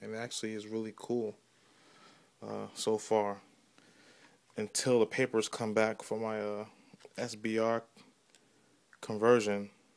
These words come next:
I'm gonna have, this is a really cheap way of, of using this, uh, as a sling here. I also, uh, did the finish in the wood, refinished it. It was, like, that really nasty,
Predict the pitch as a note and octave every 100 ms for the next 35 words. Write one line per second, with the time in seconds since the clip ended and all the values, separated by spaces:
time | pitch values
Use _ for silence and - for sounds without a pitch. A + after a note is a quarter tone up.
0 | _ _ _ _ _ _ _ _ _ _
1 | A2 A2 A2 A2 G#2 A#2 A#2 A2 G#2 G#2
2 | A2 A2 G#2 - A#2+ A2+ - - G#2+ G#2+
3 | G#2 G2 F#2+ G2 G2+ G#2+ A#2+ G#2+ G2 G2
4 | - - F#2+ G2 G2+ - - - G2+ -
5 | - A2+ A2 G#2 G2+ - _ _ _ _
6 | _ - _ _ - - _ _ - _
7 | - G#2 B2+ C3+ - A2+ G#2 G#2 G#2 G#2
8 | G2 G2 - - - - - _ _ _
9 | _ _ - _ _ _ - G#2 G#2+ -
10 | - A#2 A2 A2 G2+ G2+ A2 G#2 - -
11 | - _ _ _ - - G#2 - G#2+ G#2
12 | - G2+ - G#2+ A2+ G#2+ - G2+ G2+ G2
13 | G#2 G#2+ G#2 G#2 G2+ G#2 G2+ - - G2+
14 | G2